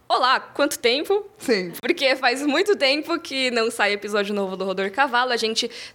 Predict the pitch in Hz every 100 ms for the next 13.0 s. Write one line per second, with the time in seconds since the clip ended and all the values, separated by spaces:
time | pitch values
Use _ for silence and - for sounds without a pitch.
0 | - 233 254 254 226 185 190 208 220 190
1 | 190 202 196 190 196 170 170 208 427 -
2 | 202 254 339 - - - 196 190 175 175
3 | 170 170 - - - - 175 185 170 180
4 | 202 254 330 220 220 359 - - 220 160
5 | 147 - - - 170 165 160 226 - -
6 | 226 233 233 220 202 127 107 190 196 190
7 | 180 190 220 254 208 202 185 190 - 208
8 | 185 180 202 208 190 175 165 156 - 156
9 | 143 294 247 208 185 185 180 156 185 185
10 | 196 190 208 254 302 - 226 220 226 208
11 | 214 247 233 202 208 254 - 247 294 370
12 | 262 262 226 220 214 262 240 208 214 240